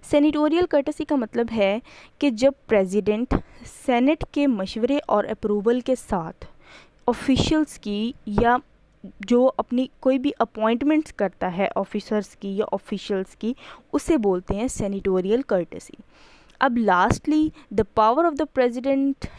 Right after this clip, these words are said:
increase enormously during emergency। अब एक और सोर्स है प्रेसिडेंट की पावर की, वो क्या है कि प्रेसिडेंट को बहुत सारी पावर्स दी जा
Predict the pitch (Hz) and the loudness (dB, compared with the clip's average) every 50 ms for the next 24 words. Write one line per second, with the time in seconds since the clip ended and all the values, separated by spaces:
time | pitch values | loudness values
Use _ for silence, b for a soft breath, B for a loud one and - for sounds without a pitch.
0 | B - 220 208 196 - 220 220 233 247 233 - - 214 202 202 202 208 220 233 | B -8 -6 -6 -2 -2 0 0 0 0 -2 -2 -2 0 2 2 2 2 2 2
1 | 247 - - - 233 233 202 196 196 190 190 214 - - - 196 196 190 180 - | 0 0 -2 -2 -2 -2 -2 0 0 0 0 -2 -4 -6 -4 -2 -2 -2 -2 -2
2 | 175 156 - - - - - 208 B B B B B B - - - 240 240 - | -4 -6 -8 -10 -16 -20 -20 -18 B B B B B B 0 0 0 0 -2 -6
3 | - - - 247 262 247 - - - 147 247 285 339 - - - - 285 294 294 | -16 -8 -4 -4 -4 -4 -4 -2 0 2 2 2 0 -2 -6 -10 -4 -2 -2 -2
4 | - - 285 285 277 - 254 233 226 220 226 262 262 254 - - - - 233 208 | -2 -2 -2 -2 -2 -2 -2 -4 -4 -4 -2 -2 -2 0 0 -2 -2 0 -2 -2
5 | 202 226 226 - 254 233 208 220 220 - - 240 247 254 247 269 269 262 - 269 | -2 -4 -6 -6 -6 -4 -4 -4 -4 -2 -2 -2 -2 -2 -2 -2 -4 -4 -4 -6
6 | - _ - 220 220 208 247 262 294 285 277 - - 294 269 277 - - - - | -8 _ -4 -2 -2 -2 -2 -2 -2 -2 -2 -2 -4 -4 -6 -6 -8 -10 -8 -8
7 | 247 247 - - 254 233 247 - - 196 190 190 220 262 214 185 214 208 208 233 | -8 -8 -6 -4 -4 -4 -4 -6 -6 -6 -4 -4 -4 -4 -4 -4 -6 -4 -2 -2
8 | 226 214 | -2 -2